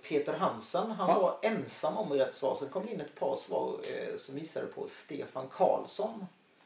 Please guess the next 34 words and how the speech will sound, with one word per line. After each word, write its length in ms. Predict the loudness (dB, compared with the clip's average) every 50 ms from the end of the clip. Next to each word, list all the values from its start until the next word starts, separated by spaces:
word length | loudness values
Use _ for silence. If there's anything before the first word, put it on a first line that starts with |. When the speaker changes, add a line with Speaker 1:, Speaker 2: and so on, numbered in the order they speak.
| _
Speaker 2:
Jaha, 300 | -2 2 4 6 6 4 4 8
var 240 | 12 12 12 12 12
han 200 | 10 2 -2 -4
för 100 | -6 -6
skott 280 | -4 -2 -4 -2 -2
i 80 | -4 -4
krysset? 340 | -2 -2 -2 -2 -4 -8 -10 -6
Speaker 1:
Ja, 460 | -2 6 8 10 10 10 10 10 8
och 280 | 8 4 0 -2 -4 -4
var 120 | -4 -2 0
han 260 | 0 -2 -4 -4 -6 -2
brevbärare? 720 | -2 0 0 0 0 0 0 0 0 0 -2 -4 -6 -6 -8
Det 80 | -6
var 120 | -6 -6 -8
lite 160 | -8 -8 -6
nytt 180 | -6 -6 -8 -8
för 100 | -10 -10
mig. 200 | -8 -6 -6 -6
Men 180 | -6 -8 -6 -2
det 80 | 6
Speaker 2:
Det 120 | 8 10 10
Speaker 1:
var 60 | 10
Speaker 2:
kanske 260 | 10 8 10 10 10
han 100 | 10 12
har 160 | 10 10 10
varit. 240 | 10 10 8 6 0 -4
Speaker 1:
<laughs> 60 | 2
Ja. 260 | 4 6 6 6 4 -2 -12 -18 _ _ -20 -20 -18 -18 -18 -18 -18 -20 -18 -16 -14 -14 -14 -14 -18 -4 4
Är 140 | 6 6 6
det 60 | 6
inte 120 | 6 6 6
också 240 | 6 6 4 0
så 140 | 4 6 6
att 160 | 6 6 4